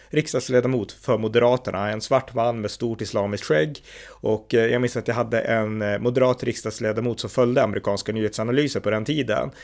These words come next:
Och han hade en blogg som jag gick in på och där hade en stor bild av, eh, Abdirarak Waberi, eh, med, med sitt liksom ansikte och sin liksom hatt och sitt skägg och sådär. Och så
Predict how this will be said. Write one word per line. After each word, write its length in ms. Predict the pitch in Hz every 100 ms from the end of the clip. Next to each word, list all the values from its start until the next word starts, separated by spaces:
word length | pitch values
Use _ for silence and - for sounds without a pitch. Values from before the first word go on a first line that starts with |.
| -
Och 400 | - - 104 -
han 120 | 120
hade 180 | 117 120
en 100 | 123
blogg 280 | 139 139 127
som 100 | 123
jag 80 | 117
gick 140 | -
in 160 | 127 123
på 140 | 139
och 280 | 139 - -
där 140 | 110
hade 220 | 110 107 107
en 140 | 104
stor 300 | - 143 139
bild 320 | 135 143 143
av, 320 | - 113 113 - - -
eh, 320 | 113 110 117 -
Abdirarak 1000 | 113 113 - - 117 113 113 113 113 -
Waberi, 540 | 123 120 131 139 151 160 160 - -
eh, 340 | - 110 107 104
med, 420 | - 113 110 -
med 220 | 113 110
sitt 200 | - 110
liksom 360 | 110 - 107 104
ansikte 600 | 123 117 120 117 - 117
och 220 | 107 104
sin 320 | - 104 101
liksom 260 | 101 101 107
hatt 380 | 117 120 - 107
och 160 | 101
sitt 200 | - 101
skägg 240 | - 104 107
och 80 | 101
sådär. 460 | 57 57 69 69 - - -
Och 120 | 123
så 260 | 120 110